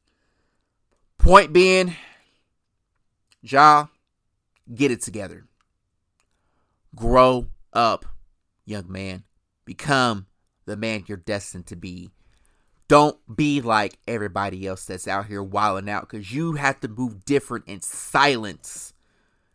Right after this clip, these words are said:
now that you're a multimillionaire. If you feel threatened by anything in this society, you have the extra ends and the luxuries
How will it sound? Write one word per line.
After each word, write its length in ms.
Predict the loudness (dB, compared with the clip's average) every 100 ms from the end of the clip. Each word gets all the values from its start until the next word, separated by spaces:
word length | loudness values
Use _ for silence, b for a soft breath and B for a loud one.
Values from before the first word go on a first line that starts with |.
| -10
now 220 | -2 -2
that 180 | -2 -4
you're 120 | -6
a 60 | -6
multimillionaire. 1000 | -10 -10 -14 -12 -12 -12 -12 -12 -14 -18 _ _ _ _ _ _ -4
If 200 | -4 -4
you 120 | -8
feel 240 | -2 -2
threatened 580 | -2 -6 0 0 -2 -10
by 220 | -8 -8 -10
anything 760 | -10 -6 -6 -8 -10 -8 -10 -14 -14
in 220 | -14 -8
this 200 | -6 -4
society, 880 | -6 -8 -4 -2 -2 -2 -6 -10 -14 _ _ _ _ _
you 120 | -4
have 520 | 2 6 6 4 0
the 160 | -8 -4
extra 380 | -6 -6 -12 -10
ends 440 | -6 -4 -4 -8 -12
and 140 | -12
the 80 | -8
luxuries 720 | -4 -4 -4 -8 -8 -10 -14